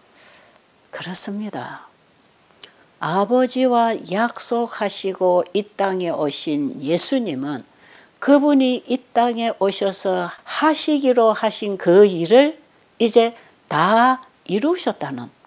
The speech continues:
말씀이거든요. 그런데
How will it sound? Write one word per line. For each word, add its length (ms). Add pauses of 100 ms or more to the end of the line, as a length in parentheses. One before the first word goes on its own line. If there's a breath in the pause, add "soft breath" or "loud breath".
말씀이거든요. 840 (2000)
그런데 640